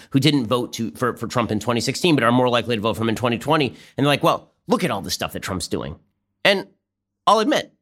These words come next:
a lot of stuff that Trump says, I cringe, right? There's a lot of stuff that Trump does that I cringe. And then I look at you guys, and I'm like, "If you think I am voting for you, you are out of your mind. You're out of your mind." I mean, first of all, Joe Biden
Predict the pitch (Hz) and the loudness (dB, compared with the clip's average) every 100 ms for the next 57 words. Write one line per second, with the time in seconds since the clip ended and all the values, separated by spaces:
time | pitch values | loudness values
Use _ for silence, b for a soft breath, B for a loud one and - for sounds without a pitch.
0 | _ - 156 185 180 156 160 151 151 139 | _ 0 0 0 -4 -2 0 0 2 0
1 | 143 - 139 147 180 92 - - _ _ | -2 -2 0 2 0 -2 -6 -16 _ _
2 | _ - 127 151 139 151 156 160 151 147 | _ -2 2 2 4 2 0 -2 -2 0
3 | 151 180 160 90 90 117 120 113 120 78 | 2 4 2 0 -8 0 0 0 -2 -4
4 | 57 _ _ - 165 269 220 170 123 104 | -8 _ _ 0 2 4 2 0 -2 0
5 | 117 139 147 - _ - 135 127 123 107 | 2 0 0 -8 _ -2 0 2 0 -2
6 | - 123 180 220 165 151 - 104 92 107 | -2 -2 0 0 0 0 -2 -2 -2 0
7 | 113 117 107 110 113 143 104 73 _ 113 | 0 -2 -2 0 2 2 2 0 _ -2
8 | 120 - _ 90 95 - - 90 85 78 | 0 -2 _ -4 -4 -4 -6 -4 -2 -4
9 | 82 82 76 58 73 - 107 - - 135 | -2 -2 -2 -4 -6 -4 -2 -2 0 2
10 | 156 131 113 82 55 - _ - 123 196 | 2 0 -2 -2 -4 -14 _ -2 0 0
11 | 220 131 82 101 151 117 117 110 104 | 0 -2 -4 0 2 2 2 0 -6